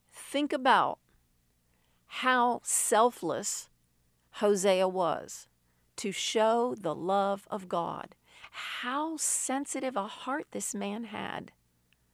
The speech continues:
God wants us to have the same kind of sensitive heart. Amen? Well, I hope you enjoyed today. You can go to w w w dot pure heart dot today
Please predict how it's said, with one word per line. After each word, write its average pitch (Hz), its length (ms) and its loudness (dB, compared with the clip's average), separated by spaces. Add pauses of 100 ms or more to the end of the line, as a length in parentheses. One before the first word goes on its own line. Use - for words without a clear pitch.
(640)
God 285 260 -4
wants 269 280 -4
us 226 140 -6
to 208 80 -6
have 208 260 -4
the 165 100 -6
same 220 320 -2
kind 214 260 -6
of 175 60 -6
sensitive 185 500 -6
heart. 165 420 -6
Amen? 175 520 -4 (1300)
Well, 196 300 2 (1400)
I 202 80 8
hope 262 220 6
you 247 120 0
enjoyed 220 380 0
today. 208 580 -2 (300)
You 262 200 4
can 339 240 -2
go 175 380 2
to 156 540 -2
w 202 560 0
w 180 500 -2
w 170 580 -4 (320)
dot 175 360 2
pure 220 260 0
heart 175 300 0
dot 160 240 0
today 165 480 -4